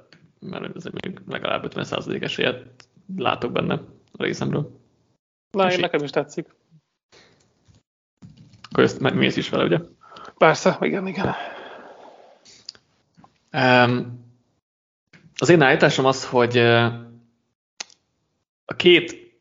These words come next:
Speaker 1: konferencia két legfiatalabb irányítójának, tehát egy-egy legfiatalabb irányítójának, tehát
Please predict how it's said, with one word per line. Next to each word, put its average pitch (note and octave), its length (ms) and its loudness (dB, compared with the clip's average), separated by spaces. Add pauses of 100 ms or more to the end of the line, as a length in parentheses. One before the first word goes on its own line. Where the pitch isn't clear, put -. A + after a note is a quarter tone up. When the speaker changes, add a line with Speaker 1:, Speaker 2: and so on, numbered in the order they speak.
(300)
Speaker 1:
konferencia B2 960 2
két D3 280 0
legfiatalabb C3 640 2
irányítójának, B2 560 -6
tehát - 160 -20 (140)
egy-egy B2+ 180 2
legfiatalabb B2 500 -4
irányítójának, C2 640 -4
tehát - 180 -16